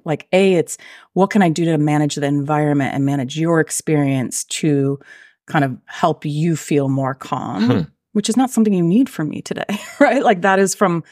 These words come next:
Speaker 1: then, or not something you necessarily asked from me in that moment.
Speaker 2: That's
Speaker 1: And
Speaker 2: interesting you say that.
Speaker 1: Say more.
Speaker 2: What we're really getting to is,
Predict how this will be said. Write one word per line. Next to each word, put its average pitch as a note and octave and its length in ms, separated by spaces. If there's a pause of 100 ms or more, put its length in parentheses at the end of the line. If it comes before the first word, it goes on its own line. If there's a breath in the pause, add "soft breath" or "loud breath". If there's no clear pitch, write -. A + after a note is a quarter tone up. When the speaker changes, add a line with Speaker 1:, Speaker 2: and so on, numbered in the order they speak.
(280 soft breath)
Speaker 1:
then, E3 540 (600 soft breath)
or F3 100
not E3 220
something D#3+ 220
you D3 80
necessarily C#3+ 480
asked - 280
from D#3 240
me F#3 380
in F3+ 120
that D#3 160
moment. D3+ 600 (100)
Speaker 2:
That's F3 240
Speaker 1:
And F#3 120
Speaker 2:
interesting F#3+ 320
you F#2 60
say G2 200
that. E2 340
Speaker 1:
Say - 280
more. D#3+ 420
Speaker 2:
What G#2+ 300
we're F2 160
really F2 240
getting F2 500
to D2+ 600 (160)
is, D#2 680